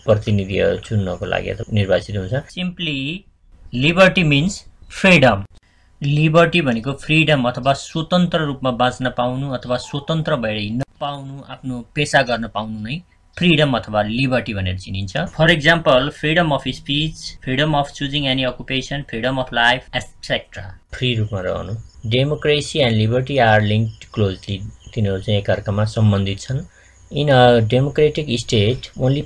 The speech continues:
people get liberty। लोकतान्त्रिक राज्यमा मात्र मानिसहरू स्वतन्त्र हुन्छन्। Democracy is a political method and mechanism for choosing political leadership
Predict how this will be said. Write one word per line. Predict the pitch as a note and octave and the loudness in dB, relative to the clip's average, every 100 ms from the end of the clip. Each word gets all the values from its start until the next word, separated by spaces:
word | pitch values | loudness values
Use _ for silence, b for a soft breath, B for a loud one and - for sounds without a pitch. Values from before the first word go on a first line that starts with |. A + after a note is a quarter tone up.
| - | -4
people | C3+ - D3+ | -4 -2 -4
get | B2 A#2+ A2 | 2 4 4
liberty। | G#2+ G2 F#2+ B2+ | 4 4 4 2
लोकतान्त्रिक | B2+ D3+ D3 - - | 0 -2 -4 -4 0
राज्यमा | A#2 A2+ B2 | 0 0 -2
मात्र | A#2+ A#2 A2+ B2 B2+ | 0 -2 0 -2 -2
मानिसहरू | A#2+ G#2+ G#2+ G2+ G#2+ | 0 0 -2 -4 -6
स्वतन्त्र | - A2 G#2+ G2+ F#2+ F#2 | -6 -4 -2 -2 -2 -4
हुन्छन्। | F2+ - G#2+ - A#2+ | -6 -8 -10 -6 2
Democracy | C3 C3 D3+ D3+ D#3 | 2 4 0 0 0
is | C3 | 0
a | B2 C3+ | 0 0
political | C3+ C3+ C#3+ C#3 | 0 -2 2 2
method | C3+ C3 C3 C#3 | 4 0 0 0
and | C3+ G#2+ G2 G2+ | 0 0 0 0
mechanism | G#2+ A2 C3 B2+ B2 C3 B2+ | 0 0 0 0 2 0 2
for | A2 | 0
choosing | G2+ A#2 G#2+ A#2 A#2 A2 | 0 0 0 0 0 0
political | G#2+ A2 A2+ A2 | 2 2 0 2
leadership | G2 F#2 F2+ - F#2+ | 2 0 -4 -6 -10